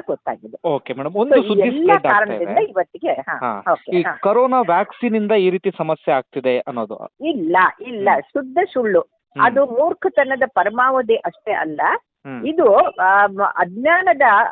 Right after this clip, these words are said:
Speaker 1: ಅಂಧಕಾರದಲ್ಲಿ ಹೋಗುವಂತದ್ದು.
Speaker 2: ಓಕೆ.
Speaker 1: ಕೊರೋನಾ ವ್ಯಾಕ್ಸಿನ್ ನಮ್ದು ಅತ್ಯಂತ ಪುರಾತನವಾದಂತಹ ವ್ಯಾಕ್ಸಿನ್ ಪದ್ಧತಿ.
Speaker 2: ಹ್ಮ್.
Speaker 1: ಅದರಲ್ಲಿ ಅಟೆನ್ಯೂಯೇಟ್ ಮಾಡಿದ್ದಾರೆ.
Speaker 2: ಹ್ಮ್.
Speaker 1: ಅಂದ್ರೆ, ಆ,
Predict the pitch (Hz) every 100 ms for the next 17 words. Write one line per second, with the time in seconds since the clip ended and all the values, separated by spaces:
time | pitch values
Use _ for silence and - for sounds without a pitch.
0 | - 196 269 339 294 254 226 214 202 320
1 | 359 175 175 156 160 127 - _ _ 143
2 | 123 214 254 330 349 330 285 190 - -
3 | 226 202 262 226 196 196 202 - 202 _
4 | 240 277 349 466 - 196 190 226 - 262
5 | 214 180 180 160 - 175 165 165 170 -
6 | 185 180 - 143 143 - - 247 466 _
7 | 147 135 143 240 277 311 - 196 - 339
8 | 339 330 220 180 156 - 131 - _ _
9 | 139 196 175 143 160 269 _ _ _ _
10 | - 196 208